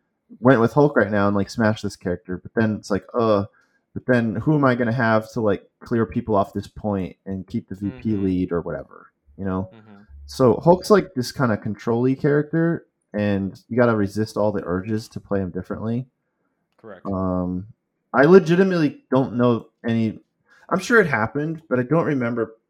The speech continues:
Speaker 1: like, actually activating Hulk first, like, almost ever.
Speaker 2: I never do.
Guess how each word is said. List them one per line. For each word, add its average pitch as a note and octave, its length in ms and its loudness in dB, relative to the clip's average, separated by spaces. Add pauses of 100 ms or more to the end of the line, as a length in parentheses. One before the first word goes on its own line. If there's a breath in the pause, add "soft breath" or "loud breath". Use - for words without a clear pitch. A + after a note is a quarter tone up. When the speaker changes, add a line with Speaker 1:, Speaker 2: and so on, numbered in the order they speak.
Speaker 1:
like, B2 260 0
actually G#2+ 380 -6
activating G#2 420 -4
Hulk - 280 -8
first, F2 340 -8
like, F2 220 -8
almost F2 300 -10
ever. D2 340 -14 (880)
Speaker 2:
I C#3 100 -12
never A#2+ 240 -14
do. F2+ 240 -20